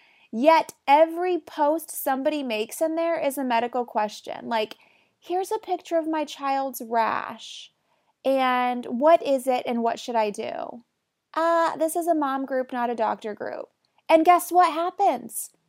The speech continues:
Everybody will comment, "Oh, that's what this is, and this is what you should do." And everybody has a different answer. <laughs> All of the self-proclaimed doctors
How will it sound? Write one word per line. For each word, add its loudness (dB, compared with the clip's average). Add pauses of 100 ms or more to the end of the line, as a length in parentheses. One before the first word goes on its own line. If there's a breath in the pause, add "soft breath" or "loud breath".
(480)
Everybody 10
will 12
comment, 2
"Oh, 8
that's 8
what 0
this 0
is, 4
and -2
this 0
is -4
what 4
you 0
should -6
do." 4
And 0 (280 loud breath)
everybody 8
has 0
a 2
different -2
answer. -6 (100)
<laughs> 4
All 12
of 6
the 6
self-proclaimed 4
doctors 4